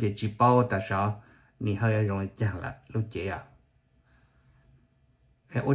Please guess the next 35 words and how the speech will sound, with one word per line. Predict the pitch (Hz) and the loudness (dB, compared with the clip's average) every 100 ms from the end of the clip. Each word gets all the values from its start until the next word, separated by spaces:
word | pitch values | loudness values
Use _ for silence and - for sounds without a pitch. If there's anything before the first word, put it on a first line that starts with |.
| 135 | 4
châu, | 143 135 127 - - _ _ _ _ _ _ _ _ _ | 6 8 8 4 -8 _ _ _ _ _ _ _ _ _
cho | 131 123 | 0 2
cháu | 127 | 4
nhỏ | 123 123 113 | 6 6 4
vinh | 104 120 117 | 4 4 6
châu | 120 110 | 6 4
cứ | 104 | 2
lạc | 104 131 117 - | 4 4 2 4
chơ | 143 135 127 | 6 6 4
ha, | 131 123 | 2 2
máy | 107 101 101 110 | 2 2 0 0
à | 113 | -2
chị. | - 98 101 - _ _ _ _ _ _ _ _ _ _ _ _ | -2 -6 -6 -16 _ _ _ _ _ _ _ _ _ _ _ _
Mày | 127 104 | 2 2
luôn | 110 120 113 - | 4 2 0 -2
à, | 110 | -4
lại. | 101 98 107 - - _ - - - _ _ _ - | -2 -4 -6 -12 -20 _ -20 -20 -20 _ _ _ -10
Ờ, | 127 | -8
mà | 101 95 95 | -6 -6 -2
lưm | 107 120 117 117 | 4 6 6 6
bay | 110 | 6
là. | 110 113 - - - | 6 2 -4 -14 -2
ลื | 110 110 | 0 2
ม | 107 104 107 | 2 0 0
ลื | 107 | 0
ม | - | 2
ชื่ | 135 | 2
อ | 101 - | 2 -2
ล | |
ะ | - - - - | -10 -20 -20 -20
โ | - | -20
อ | |
เ | - | -14
ค | - - - - - _ _ - - - - - - _ _ - - 120 | -12 -14 -20 -20 -20 _ _ -20 -20 -20 -20 -20 -20 _ _ -20 -16 -16
จ | - | -4